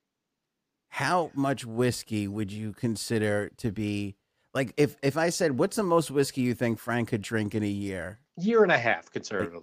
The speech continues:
Speaker 1: a
Speaker 2: Let's
Speaker 1: year.
Speaker 2: say year and a half.
Speaker 1: Well, now the name, now the number's changing. But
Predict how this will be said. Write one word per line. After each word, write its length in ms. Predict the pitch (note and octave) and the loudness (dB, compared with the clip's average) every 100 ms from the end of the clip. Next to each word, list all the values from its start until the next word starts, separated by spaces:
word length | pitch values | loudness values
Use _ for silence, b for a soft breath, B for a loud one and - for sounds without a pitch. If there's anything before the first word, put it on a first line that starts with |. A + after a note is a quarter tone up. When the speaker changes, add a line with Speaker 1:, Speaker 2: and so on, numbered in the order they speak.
| - | -2
Speaker 1:
a 40 | |
Speaker 2:
Let's 120 | A#2+ | 0
Speaker 1:
year. 160 | A#2+ B2+ | 4 6
Speaker 2:
say 40 | A2 | 6
year 120 | G#2+ | 2
and 80 | F#2+ | 2
a 40 | |
half. 60 | C#3 | 2
Speaker 1:
Well, 160 | C3 A2+ | 2 4
now 220 | A#2+ A#2 | 4 4
the 100 | A2 | 2
name, 280 | G#2 G2+ G2+ | 0 -2 -2
now 200 | G#2 G2 | -2 -2
the 80 | F#2+ | -4
number's 320 | F#2+ F#2 F#2+ | -8 -8 -12
changing. 400 | - F#2 F2 F#2 | -10 -10 -12 -8
But 120 | C3 | -8